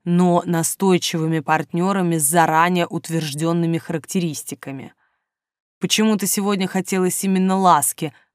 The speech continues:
а не жёсткого порно. К сожалению, спустя пятнадцать минут пришлось перейти и к нему. Одна из постоянных клиенток, главбухша на крупном предприятии,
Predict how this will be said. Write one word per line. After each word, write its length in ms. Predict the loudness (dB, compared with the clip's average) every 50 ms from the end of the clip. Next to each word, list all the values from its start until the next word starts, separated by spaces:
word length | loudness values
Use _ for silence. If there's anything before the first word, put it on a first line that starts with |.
| _
а 100 | 0 4
не 140 | 6 6 6
жёсткого 560 | 6 4 2 2 0 0 -4 -6 -6 -6 -6
порно. 560 | -6 _ -8 -6 -6 -6 -8 -8 -10 -12 -14 _ _ _ _ _ _ _ _ _ _ _ _ _ _ _ _ _ _ _ _ _ _
К 60 | -10
сожалению, 540 | -4 -2 0 2 2 4 4 4 4 2 2
спустя 400 | 0 -4 -6 -8 -4 -2 -2 -2
пятнадцать 600 | -2 -2 -4 -2 2 2 2 2 0 -6 -4 -2
минут 320 | -2 0 2 0 0 -2 -2
пришлось 440 | -4 -2 -2 -2 -2 -2 -4 -4
перейти 540 | -4 -4 -2 -2 -2 -2 -4 -4 -2 -2 -2
и 40 | -2
к 120 | -2 0
нему. 420 | 0 2 2 0 -2 -6 -10 -14 -18 _ _ _ _ _ _ _
Одна 340 | 0 0 2 4 4 4 4
из 120 | 2 2 -2
постоянных 720 | -6 -6 -4 0 2 2 4 4 4 2 2 0 -4 -6
клиенток, 720 | -4 -2 0 0 0 0 0 -2 -2 -4 -6 -12 -14 -14 _ _ _ _ _ -10
главбухша 840 | -2 2 4 6 6 6 4 2 0 0 0 0 -2 -2 -2 -4 -4
на 200 | -4 -4 -4 -4
крупном 400 | -2 -2 -4 -2 -2 -4 -8 -6
предприятии, 720 | -6 -8 -8 -4 -2 0 2 4 2 2 0 -2 -8 -8